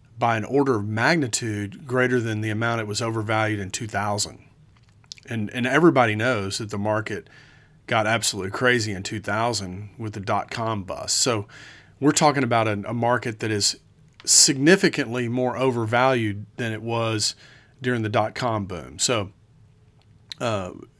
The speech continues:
we're, we're talking about a significant, uh, uh, overvaluation here that, that could be corrected. Now, the other thing I wanna say about the size of the correction, just real quickly,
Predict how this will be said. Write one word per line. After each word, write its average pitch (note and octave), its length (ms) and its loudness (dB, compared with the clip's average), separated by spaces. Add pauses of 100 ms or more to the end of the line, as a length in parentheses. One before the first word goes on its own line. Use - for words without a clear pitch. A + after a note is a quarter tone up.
(220)
we're, A2+ 280 -4
we're A#2+ 140 -4
talking C3 260 0
about G#2 160 0
a F#2 60 -4
significant, A2+ 840 0
uh, F2 300 -10 (640)
uh, G2+ 320 -12 (960)
overvaluation G#2+ 920 0
here F#2 200 -6
that, F#2 280 -10
that - 240 -10
could C3 280 0
be G#2+ 120 -2
corrected. G#2+ 720 -6 (420)
Now, C#3+ 160 4
the D3+ 140 8
other C4 140 6
thing G#3+ 140 4
I D#3 40 6
wanna C3+ 140 4
say C3+ 180 2
about A#2 220 0
the G#2 80 -4
size C3 560 4
of G#2+ 60 -4
the G#2 60 -6
correction, F#2+ 640 -8
just A#2+ 220 -4
real A2 180 -6
quickly, G2+ 520 -6